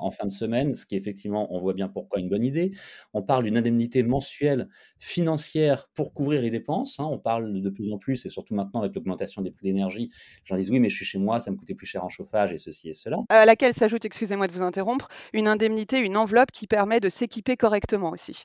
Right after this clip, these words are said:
Speaker 1: Exactement, j'allais y venir, qui en plus d'une, de, de, d'une, d'une somme, euh, assez correcte, un suivi.
Speaker 2: Ouais.
Speaker 1: Je lis ça également sur vos documents, un suivi avec un ergothérapeute.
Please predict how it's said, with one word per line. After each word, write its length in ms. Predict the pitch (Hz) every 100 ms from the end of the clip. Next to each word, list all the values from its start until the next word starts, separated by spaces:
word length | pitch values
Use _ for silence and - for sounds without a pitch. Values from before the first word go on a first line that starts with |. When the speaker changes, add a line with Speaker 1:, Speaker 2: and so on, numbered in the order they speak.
| -
Speaker 1:
Exactement, 500 | 101 143 143 151 202
j'allais 260 | 139 123
y 20 | 127
venir, 340 | 147 240 254
qui 120 | -
en 80 | 113
plus 160 | - 147 -
d'une, 220 | 104 101
de, 140 | 101
de, 140 | 95 92
d'une, 200 | 107 113
d'une 200 | 110 101
somme, 300 | - 123 107
euh, 240 | 101 98 101 -
assez 240 | 101 - 104
correcte, 400 | 135 202 240 120
un 40 |
suivi. 420 | - - 156 190 240
Speaker 2:
Ouais. 80 | -
Speaker 1:
Je 160 | - 92
lis 120 | 104
ça 160 | 104 120
également 260 | 107 113
sur 160 | 127 107
vos 80 | 101
documents, 380 | 107 160 196 139
un 60 |
suivi 340 | - 139 156 131
avec 160 | -
un 60 | 120
ergothérapeute. 760 | 123 156 160 127 120 156 190